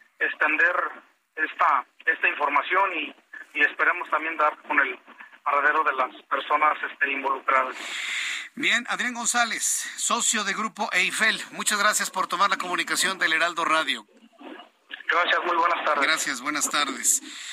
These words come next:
Speaker 2: Bueno, pues ahí tenemos a Adrián González, quien en este momento le está llegando la información, por eso no, no lo podíamos escuchar, no lo podíamos escuchar con toda claridad. Ha aparecido uno de los operadores ya confirmado en varias ocasiones en esta entrevista, para que no quede lugar a dudas,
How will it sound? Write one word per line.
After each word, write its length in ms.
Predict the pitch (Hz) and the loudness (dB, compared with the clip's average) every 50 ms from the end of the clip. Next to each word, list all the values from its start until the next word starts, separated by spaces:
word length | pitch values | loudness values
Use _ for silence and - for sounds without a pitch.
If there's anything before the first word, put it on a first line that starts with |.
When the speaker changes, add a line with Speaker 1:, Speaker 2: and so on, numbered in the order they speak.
| - - - - | -12 -14 -14 -8
Speaker 2:
Bueno, 220 | - - 143 - - | -4 -4 -4 -4 -2
pues 180 | - 147 - - | 0 2 2 2
ahí 120 | 151 160 | 2 0
tenemos 520 | - 160 156 156 156 156 160 156 151 147 - | -2 -2 0 0 0 0 0 -2 -2 0 0
a 60 | 135 | -2
Adrián 320 | 131 127 135 147 156 151 | 0 0 0 0 0 -2
González, 440 | 143 139 131 120 - 170 185 196 185 | -4 -4 0 0 0 2 0 -2 -2
quien 200 | - 165 160 160 | -2 -2 -2 -2
en 160 | 151 160 175 202 | -2 -2 -2 -2
este 300 | 240 240 240 - 240 220 | -2 -2 -2 -2 -2 -2
momento 500 | 196 185 180 185 208 226 220 - 240 226 | -2 -2 -2 -4 -4 -4 -6 -6 -6 -6
le 80 | 226 | -6
está 260 | - - - 196 196 - _ _ - | -4 -4 -2 -4 -4 -4 _ _ -6
llegando 440 | - 165 160 170 190 208 202 202 | -4 -4 -2 0 -2 -2 -2 -2
la 40 | 185 | -4
información, 440 | 175 143 151 151 147 139 156 175 180 | -4 -4 -4 -2 -2 -2 -2 -2 -2
por 120 | 156 170 | -2 -2
eso 200 | 175 175 - 190 | 0 0 0 0
no, 100 | 175 180 175 - | 0 -2 -4 -2
no 160 | 156 175 185 | 0 0 2
lo 100 | 180 - | 2 0
podíamos 340 | 151 151 170 180 180 160 156 | 0 -2 -2 -2 -2 0 0
escuchar, 640 | 147 - - 131 127 - - 160 160 170 - - - _ _ _ - - - - - - - _ | 0 0 0 -2 -2 0 2 2 2 0 -2 -6 -14 _ _ _ -20 -20 -20 -20 -20 -20 -16 _
no 100 | - 156 | -4 -4
lo 80 | 175 185 | -4 -2
podíamos 400 | 156 175 175 180 185 185 165 - | -2 -4 -4 -4 -4 -2 -4 -4
escuchar 340 | - - - - - 165 151 | -4 -4 -4 -2 -2 -2 -2
con 160 | - 160 143 | -4 -6 -2
toda 200 | - 170 165 160 | 0 0 -2 0
claridad. 520 | - 160 147 139 139 139 147 170 185 208 202 233 233 - - - - - - _ | 0 -2 0 0 0 0 2 2 0 0 -4 -8 -14 -16 -20 -20 -20 -20 -8 _
Ha 120 | - 180 214 | 0 0 0
aparecido 680 | 226 - - 202 185 175 160 - - 220 196 214 202 _ | 0 2 0 0 2 2 0 -2 -2 -2 -6 -10 -12 _
uno 260 | - 202 214 226 220 | -14 -12 -10 -8 -8
de 60 | 208 190 | -6 -4
los 160 | 185 160 - | 0 0 0
operadores 560 | 156 - 165 151 151 160 165 208 226 226 185 | 0 -2 -2 -2 -2 0 0 0 -2 0 0
ya 160 | - 214 214 | 0 -2 -2
confirmado 640 | - 220 208 - 185 175 160 156 156 147 143 143 151 - | -4 -6 -6 -4 -2 -2 0 0 0 0 0 -2 -2 -4
en 220 | 254 277 262 254 | -2 -2 -2 0
varias 320 | 233 254 247 254 240 208 - | 0 0 0 0 0 -2 -4
ocasiones 480 | 208 - 190 156 - 190 185 185 160 | -4 -4 -4 -4 -4 -4 -4 -6 -6
en 120 | 165 156 165 | -6 -6 -6
esta 140 | - - | -8 -10
entrevista, 540 | 160 139 147 147 147 156 175 160 - 214 - | -8 -4 -2 -2 -2 -2 -2 -4 -4 -4 -2
para 200 | - 160 143 135 | 0 0 0 0
que 120 | - 151 139 | -2 -2 -4
no 140 | 156 160 | -4 -2
quede 280 | - 165 170 170 160 156 | 0 0 0 2 0 -2
lugar 280 | 139 131 123 147 156 151 | -2 -2 -2 0 2 2
a 80 | 139 | 0
dudas, 460 | 131 147 175 196 214 220 220 220 - | -2 -4 -6 -6 -4 -2 -2 -2 -4